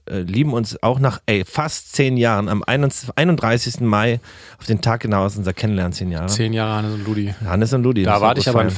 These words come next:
Speaker 2: Fest, ja,
Speaker 1: Ja.
Speaker 2: das gewaschen hat.
Speaker 1: Auf jeden Fall.
Speaker 2: <laughs>
Speaker 1: Ähm, und dann hatten wir aus einer Schnapsidee heraus, stand am Holzmarkt an der Ecke so ein, so ein Laden frei und der war halt frei und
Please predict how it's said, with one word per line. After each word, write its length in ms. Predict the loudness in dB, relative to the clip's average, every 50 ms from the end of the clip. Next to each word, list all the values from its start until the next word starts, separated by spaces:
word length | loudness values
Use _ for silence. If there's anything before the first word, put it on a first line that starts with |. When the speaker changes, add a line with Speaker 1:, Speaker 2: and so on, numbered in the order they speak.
| 2 0 0
Speaker 2:
Fest, 180 | 0 -4 -4 -4
ja, 160 | -2 0 2
Speaker 1:
Ja. 280 | 2 2 2 2 0 -2
Speaker 2:
das 80 | -2
gewaschen 380 | -4 -4 -4 -4 -2 -2 -2 0
hat. 220 | -2 -2 -4 -2
Speaker 1:
Auf 180 | -4 -4 -2 0
jeden 140 | -2 -2 0
Fall. 320 | 0 0 0 0 -2 -4 -8
Speaker 2:
<laughs> 40 | -18 _ -20 -20 -18 -10 -10 -10 -10 -8 -6 -2
Speaker 1:
Ähm, 540 | 0 2 2 2 2 0 0 0 0 0 -2 -4 -8 -12 -12 -12 -12 -20 -4 2
und 580 | 4 4 4 4 4 2 0 -2 -4 -4 -10 _ _ -18
dann 240 | -2 0 2 2 2
hatten 160 | 2 2 2 2
wir 200 | 2 2 0 -2 _ _ _
aus 260 | 0 0 0 0 2
einer 140 | 0 0 0
Schnapsidee 680 | 0 2 2 2 2 2 -2 -8 -4 -4 -2 -2 0 0
heraus, 540 | 0 -2 -2 -2 -2 -2 -2 -6 -10 -10 -10
stand 260 | -12 -4 -2 -2 -2 0
am 120 | 0 2
Holzmarkt 400 | 2 2 2 2 0 -2 0 0
an 80 | -2 -2
der 100 | -2 -2
Ecke 180 | -2 -4 -2
so 100 | -2 0
ein, 200 | -2 -2 -2 -2
so 80 | -2 0
ein 60 | 2
Laden 220 | 2 2 0 0
frei 360 | -4 -2 -2 0 0 0 -2 -4
und 400 | -4 -6 -6 -6 -8 -16 -8 -6
der 100 | -4 0
war 140 | 0 0 0
halt 180 | 0 -2 -4 -8
frei 520 | -16 -12 -10 -6 -2 0 0 0 0 -2 -4
und 220 | -6 -8 -8 -8